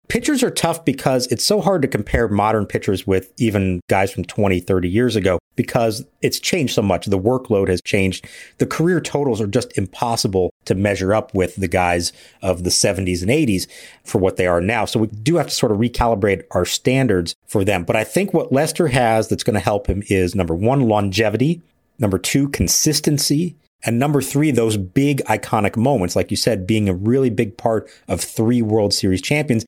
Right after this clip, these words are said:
And, you know, let's be honest, with two franchises, that those World Series meant a ton to them, particularly the Cubs, because he was a part of that breaking of the curse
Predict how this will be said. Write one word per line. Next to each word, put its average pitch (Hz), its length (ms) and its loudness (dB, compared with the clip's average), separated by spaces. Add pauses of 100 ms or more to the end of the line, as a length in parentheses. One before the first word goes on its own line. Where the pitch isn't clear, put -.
(160)
And, 208 260 2
you 208 60 2
know, 151 60 4
let's 127 120 0
be 151 120 0
honest, 156 200 0
with 113 100 0
two 170 140 2
franchises, 117 720 0 (260)
that 110 160 0
those 143 240 2
World 120 300 2
Series 117 340 2
meant 107 320 0
a 104 140 2
ton 90 480 -2 (380)
to 104 100 -2
them, 87 320 0
particularly 113 420 0
the 90 80 0
Cubs, 90 300 -6
because 92 220 -2
he 113 100 2
was 98 260 2
a 82 60 -4
part 95 260 -2
of 87 140 -4
that 92 360 0
breaking 92 300 -2
of 80 80 -6
the - 80 -16
curse - 380 0